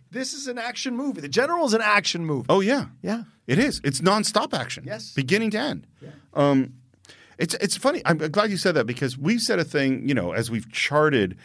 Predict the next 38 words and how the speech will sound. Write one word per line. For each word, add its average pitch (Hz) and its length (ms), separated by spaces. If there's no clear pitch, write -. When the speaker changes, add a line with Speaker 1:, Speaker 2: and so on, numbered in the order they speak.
Speaker 2:
how 143 240
did 139 100
the 123 60
modern 107 400
action 104 340
movie 95 220
get - 180
made, 185 260
and 95 80
we 98 100
talked 110 320
about 95 220
movies 92 380
like 101 200
Jaws, 95 440
like 98 200
Raiders 104 260
of 101 60
the 101 60
Lost 92 180
Ark, 92 280
like 92 180
Die 101 240
Hard, 98 320
Star 104 420
Wars, 98 300
Empire 107 240
Strikes 98 260
Back, 90 260
and 127 200
going 143 280
like, 107 200
"This 135 160
is 98 140
really 104 220
where 90 160
it 78 80
starts." - 460